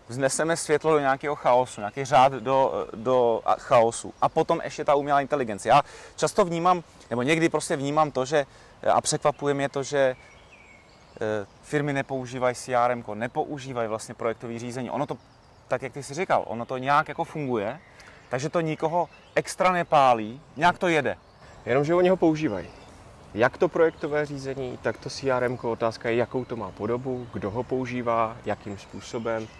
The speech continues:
Speaker 2: co to nese, kolik času to stojí. C R M ko, tak jak my dva si ho dokážeme představit ve formě jakékoliv saasové a, nebo nesaasové on-premise aplikaci,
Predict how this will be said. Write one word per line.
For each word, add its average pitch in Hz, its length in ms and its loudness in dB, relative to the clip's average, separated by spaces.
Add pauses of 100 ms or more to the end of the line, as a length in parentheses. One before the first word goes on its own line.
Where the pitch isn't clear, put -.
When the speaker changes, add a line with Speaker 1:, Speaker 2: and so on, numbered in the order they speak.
Speaker 2:
co - 140 -8
to 101 140 -8
nese, 101 320 -4
kolik 107 280 -4
času - 260 -14
to 117 120 -8
stojí. 98 400 -10 (600)
C 117 200 -4
R 120 140 2
M 131 120 -2
ko, 123 220 -2
tak 117 200 -2
jak 120 120 -2 (120)
my 104 180 -4
dva 107 520 -2
si - 180 -14
ho 110 180 -4
dokážeme 110 500 -4
představit 110 520 -8 (120)
ve 107 120 -6
formě 107 580 -8
jakékoliv 101 520 -8
saasové 107 440 -4
a, 101 100 -4 (160)
nebo 104 180 0
nesaasové 107 720 -4
on-premise 104 460 -10
aplikaci, 117 520 -10